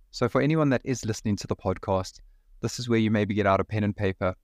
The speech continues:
This is where you start jotting down your notes. If it's the first time you are looking or thinking about going through the audit process, what better way to get some insight than from someone like we said? Years of experience has been on both sides. So what we want to do in this part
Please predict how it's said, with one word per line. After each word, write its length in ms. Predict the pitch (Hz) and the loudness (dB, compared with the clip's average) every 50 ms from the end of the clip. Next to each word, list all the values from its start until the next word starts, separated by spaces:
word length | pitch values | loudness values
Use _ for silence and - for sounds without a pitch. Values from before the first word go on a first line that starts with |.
| _ | _
This 100 | - - | -20 -14
is 60 | - - | -4 0
where 100 | 107 101 | 0 0
you 80 | 98 | 0
start 300 | - - - 101 95 - - | 0 0 0 0 0 0 -2
jotting 380 | - - 104 95 - - 104 98 | 0 2 2 2 2 -2 -2 0
down 220 | 95 92 92 92 | 2 2 2 2
your 100 | 92 92 | 2 2
notes. 400 | 90 92 90 90 - - - - - _ _ | 2 0 0 -2 -4 -8 -14 -20 -20 _ _
If 120 | - - - | -12 -12 -12
it's 80 | - - | -14 -14
the 80 | 117 | -4
first 320 | - - 123 120 117 - - | 0 2 2 2 2 0 -2
time 240 | - 120 113 113 | 0 0 2 2
you 240 | 107 104 101 95 92 - _ - | 2 2 0 0 -2 -6 _ -4
are 100 | - 104 | -2 -2
looking 540 | 95 98 101 120 - - - 127 117 110 101 | 0 0 0 0 -2 0 0 0 0 0 0
or 100 | - 95 - _ | -4 -8 -4 _
thinking 300 | - 135 - - 127 120 | 0 0 2 0 -2 0
about 280 | 107 110 107 107 - | 2 4 2 2 2
going 220 | - 113 110 107 104 | 0 0 0 0 -2
through 200 | - - 117 95 | -2 -4 -6 -4
the 60 | - | -2
audit 280 | 107 107 101 98 - - | -2 -2 -2 -2 -4 0
process, 580 | - 117 110 104 - - 104 98 - - - - - - | 0 0 0 0 -2 -4 -4 -6 -6 -8 -12 -20 -16 -4
what 260 | - 113 127 - - | -2 -2 -2 -2 0
better 180 | - 107 107 127 | 0 2 2 4
way 180 | 127 123 120 | 4 2 2
to 120 | 117 - 110 | 2 0 -2
get 180 | 104 110 104 | 0 0 0
some 160 | - - 101 - | 0 0 0 0
insight 520 | 107 104 - - 107 92 92 92 - - - - | 0 -2 -2 0 0 0 0 0 -4 -10 -6 -4
than 100 | 107 101 | -4 -2
from 180 | - 107 101 | -2 -2 -4
someone 300 | 92 - 110 101 101 98 | 0 0 2 2 2 2
like 240 | 92 90 90 - - | 2 0 -2 -2 -8
we 60 | 95 | -12
said? 300 | - - - 95 - - - _ _ - - | -10 -6 -6 -6 -6 -8 -12 _ _ -18 -14
Years 320 | 107 113 127 135 135 127 | -6 2 4 4 4 4
of 100 | 127 113 | 2 0
experience 540 | 120 - - - - 107 104 104 98 - - - | 0 -2 -2 -2 0 2 2 2 0 -2 -8 -10
has 120 | 98 - | -10 -6
been 220 | - - 117 120 | -2 0 2 4
on 120 | 127 117 110 | 4 2 4
both 260 | 101 101 98 98 - | 2 2 2 0 -2
sides. 480 | - - 98 92 92 92 98 - - - _ _ - | -4 -2 0 2 2 0 -2 -4 -10 -20 _ _ -18
So 160 | - - 131 | -10 -2 0
what 160 | 139 175 - - | 0 2 2 0
we 80 | 226 | 0
want 160 | 196 170 147 | 2 2 2
to 60 | 131 117 | 0 0
do 220 | - - 98 95 | 0 0 2 2
in 120 | 95 90 | 2 2
this 140 | 90 87 - | 0 -2 -4
part 380 | - - 87 - - - - | -4 -6 -6 -6 -6 -8 -12